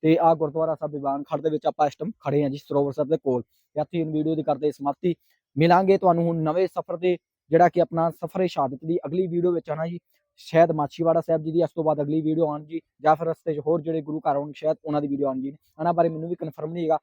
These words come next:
ਆਪਾਂ ਜਾ ਕੇ ਚੰਗੀ ਤਰ੍ਹਾਂ ਸਰਚ ਕਰਕੇ ਨਾ ਜੀ, ਫੇਰ ਹੀ ਆਪਾਂ ਅੱਗੇ ਵਧਾਂਗੇ, ਕਿਉਂਕਿ ਇੱਥੇ ਆਪਾਂ ਆਪਣੇ ਮਾਮੇ ਦੇ ਮੁੰਡਿਆਂ ਕੋਲ ਰਹਿ ਰਹੇ ਹਾਂ, ਇਸ ਕਰਕੇ ਆਪਣਾ ਪਲਾਨ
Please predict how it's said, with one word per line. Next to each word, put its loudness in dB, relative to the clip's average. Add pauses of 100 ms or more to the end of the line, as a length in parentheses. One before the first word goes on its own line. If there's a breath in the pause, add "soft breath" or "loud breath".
(180)
ਆਪਾਂ -2
ਜਾ 2
ਕੇ -6
ਚੰਗੀ -6
ਤਰ੍ਹਾਂ -2
ਸਰਚ -8
ਕਰਕੇ 0
ਨਾ -6
ਜੀ, -6 (240)
ਫੇਰ 6
ਹੀ 4
ਆਪਾਂ 2
ਅੱਗੇ 2
ਵਧਾਂਗੇ, 2
ਕਿਉਂਕਿ -8
ਇੱਥੇ -4
ਆਪਾਂ 2
ਆਪਣੇ -2
ਮਾਮੇ -4
ਦੇ -6
ਮੁੰਡਿਆਂ -4
ਕੋਲ -6
ਰਹਿ -2
ਰਹੇ -2
ਹਾਂ, -8
ਇਸ -18
ਕਰਕੇ -6
ਆਪਣਾ -6
ਪਲਾਨ 0